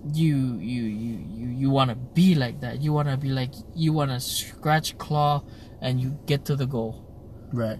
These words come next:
Speaker 2: And even, and even guys who are, so what you're saying is that even though they're way past the goal, there's still something that they, that they want, something as simple as, uh,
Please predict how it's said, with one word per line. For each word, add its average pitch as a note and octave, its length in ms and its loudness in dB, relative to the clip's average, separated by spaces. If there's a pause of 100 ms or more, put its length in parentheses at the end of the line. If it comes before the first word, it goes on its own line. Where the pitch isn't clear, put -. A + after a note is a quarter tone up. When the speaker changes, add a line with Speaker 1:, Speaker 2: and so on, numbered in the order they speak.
(720)
Speaker 2:
And C#3+ 180 8
even, D3+ 380 10 (220)
and C#3+ 160 6
even D3 380 8
guys C3 320 8
who - 120 0
are, A#2 300 0 (520)
so D3+ 140 6
what D#3 60 10
you're D#3 60 6
saying D#3+ 360 6
is C#3+ 160 6
that C3 160 12
even D#3 280 10
though D#3 180 12
they're B2+ 400 4
way C#3 340 6
past C#3 400 2
the B2+ 80 -2
goal, A2 380 -2 (920)
there's C#3 200 8
still C#3+ 280 6
something C3 400 4
that A#2 160 6
they, A2+ 300 0 (400)
that A#2 160 2
they A#2 100 2
want, A2+ 300 0
something A#2 600 -2
as B2 220 0
simple B2+ 300 2
as, A2+ 340 0 (1300)
uh, A#2 520 4